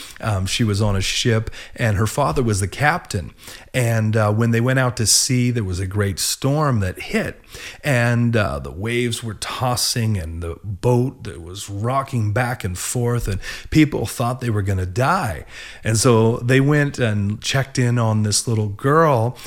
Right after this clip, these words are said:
and they woke her up, and they asked her if she was afraid. And the little girl, um, she looked up and she just calmly asked the question, "Is my daddy at the wheel?" And, um,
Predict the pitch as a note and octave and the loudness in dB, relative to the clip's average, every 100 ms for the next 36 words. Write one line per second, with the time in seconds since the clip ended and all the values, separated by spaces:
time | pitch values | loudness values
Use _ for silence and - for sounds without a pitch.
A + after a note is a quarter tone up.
0 | - - - A2 G#2+ A2+ B2+ C#3+ - A2+ | -16 -8 -2 0 2 4 4 4 4 4
1 | B2+ F3+ D3 - - A#2+ A2 G#2+ G#2+ G#2+ | 6 4 2 -4 -6 -2 0 2 2 0
2 | - A2+ A2 A#2+ D#3+ - - A2 G2 - | -2 -2 -2 -2 -2 -4 0 0 0 -2
3 | - A2+ G#2 G2 G2 - - F#3 G3+ G2 | 0 0 0 -2 -4 -6 -2 -2 -2 -4
4 | D#2 - - - - A2 A2 A2 B2+ B2+ | -4 -10 -18 -18 -2 0 2 4 4 2
5 | G#2 G2+ A#2 A#2 A2 G#2+ - - G#2 F2 | 0 0 2 4 2 0 -4 -8 -6 -6
6 | F2 F2 - G#2+ G#2+ A2+ - G#2 G#2+ G2+ | -6 -6 -2 -2 0 -2 -2 -4 -2 -8
7 | D#2+ - - F2 - - - - A#2 - | -10 -8 -8 -10 -14 -20 -18 -2 -2 -2
8 | - - G#2+ A2 A2+ G2+ F#2+ F#2+ F#2 - | -6 -4 0 0 0 -2 -4 -6 -4 -6
9 | - F#2+ G#2+ G2+ - - F2 D#2+ - - | -6 -6 -4 -2 -4 -4 -6 -8 -14 -20
10 | - - G2 G#2+ B2 A2+ A2+ A#2 A#2 A2+ | -18 -6 -2 2 2 2 2 2 2 0
11 | G#2+ G2 F#2+ G#2 G#2+ A#2+ B2 - - - | -2 -2 2 2 2 0 -4 -14 -18 -18
12 | - - - A2+ G2 G2 F#2+ G2 G#2 F#2+ | -18 -8 -2 0 2 0 0 0 0 0
13 | F#2 F#2 F#2 G2 | -2 -4 -6 -8